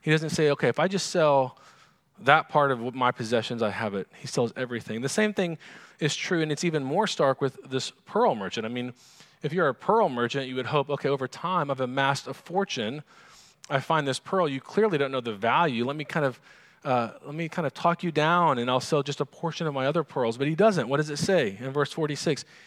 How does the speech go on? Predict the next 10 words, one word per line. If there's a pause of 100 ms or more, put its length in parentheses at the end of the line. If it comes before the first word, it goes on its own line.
(600)
He
sold
all
that
he
had (300)
to
buy
the
pearl.